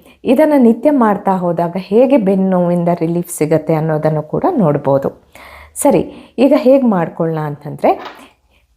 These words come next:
ಇದನ್ನ ತಾವು ಬಲಗೈಗೂ ಮಾಡ್ಕೊಳ್ಬೇಕು. ಎಡಗೈಗೆ ಒಂದು ಭಾಗದಲ್ಲಿ ತೋರಿಸುತ್ತೆ, ಅದೇ ತರಹ ಸೇಮ್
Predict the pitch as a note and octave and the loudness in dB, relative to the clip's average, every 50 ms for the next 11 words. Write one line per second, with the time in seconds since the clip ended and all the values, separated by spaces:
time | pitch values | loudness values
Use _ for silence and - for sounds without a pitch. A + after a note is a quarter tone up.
0 | _ _ - C4 C4+ C#4 F4 F4+ F#4 F4+ F4+ - B3 A3 G3+ A3 D4+ D#4+ - - | _ _ 0 2 4 4 4 4 2 0 0 2 2 2 4 4 2 2 0 0
1 | G#3 G3 G#3 A#3+ C4 A#3 D4+ C#4+ C4 G#3+ C4+ D#4 F4 D#4 - - - F3+ - - | 2 2 4 4 4 4 4 2 2 0 -2 -4 -2 -2 -2 -2 -2 -4 -4 -2
2 | F#3+ E3+ E3+ E3+ D#3+ D#3 D#3 - - - _ _ _ _ _ _ _ _ _ _ | -2 -2 -2 -2 -4 -6 -6 -10 -14 -14 _ _ _ _ _ _ _ _ _ _
3 | _ _ _ - - F#3+ G#3+ A3 A#3+ C4 D#4+ D4+ D4+ D4+ D4+ D4 D4 D4 D4 C#4 | _ _ _ -2 2 4 4 4 4 4 2 4 4 4 4 4 4 4 2 0
4 | - - - - - F#3+ F#3+ C4 B3+ A#3 A#3 A3 A3 A#3 A#3+ A#3 C4 G#3+ F#3 F#3 | -2 -8 -16 -8 -6 0 2 2 2 4 2 2 4 4 4 4 4 2 0 -2
5 | F3+ F#3 F#3+ F#3+ F#3+ F3+ F#3+ G3 F#3+ G#3 G3 - F3+ E3+ F3 E3+ - - F#3 E3+ | 0 0 2 2 2 2 2 0 0 -2 -2 0 0 0 0 0 -2 -4 -4 -4
6 | - - F#3+ C#4+ - - - A#3 G3+ G3+ C4 E4+ F#4 G#4 G#4 - E4+ D4+ C4 C4+ | -2 0 -2 -2 -2 0 0 0 2 4 4 4 4 4 2 2 2 2 2 2
7 | C4+ D#4+ F#4 - - - - B3 G3+ A3 B3 D#4+ G4+ G#4 F4 | 2 0 -2 -2 -6 -4 0 0 2 2 2 2 0 -2 -4